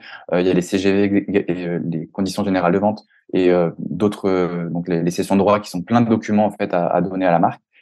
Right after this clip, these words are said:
Et il y a plein de, on peut vraiment in-, intégrer des clauses. Enfin, vraiment, on peut vraiment faire quelque chose de, de, d'assez, euh, professionnel.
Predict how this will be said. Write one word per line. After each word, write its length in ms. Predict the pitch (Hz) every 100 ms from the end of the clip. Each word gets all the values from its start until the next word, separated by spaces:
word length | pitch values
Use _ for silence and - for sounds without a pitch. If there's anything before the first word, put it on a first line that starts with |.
| _ -
Et 160 | 92
il 80 | 87
y 40 |
a 40 | 85
plein 220 | - 98
de, 180 | 92 82
on 160 | 80
peut 180 | 85 90
vraiment 320 | 82 87 98
in-, 300 | 92 85 85 - _
intégrer 360 | 92 92 92 95
des 140 | 92
clauses. 360 | - 117 117 117
Enfin, 120 | -
vraiment, 260 | 95 98 113
on 40 |
peut 100 | 123
vraiment 220 | 92 101 113
faire 180 | 101
quelque 80 | -
chose 220 | - 107
de, 360 | 95 90 87 85 76 _ _ _ _ _ -
de, 400 | 87 82 80 80 -
d'assez, 460 | 82 92 90 110 101
euh, 220 | 90 85 - _ _ _ _
professionnel. 640 | 110 113 - 95 104 113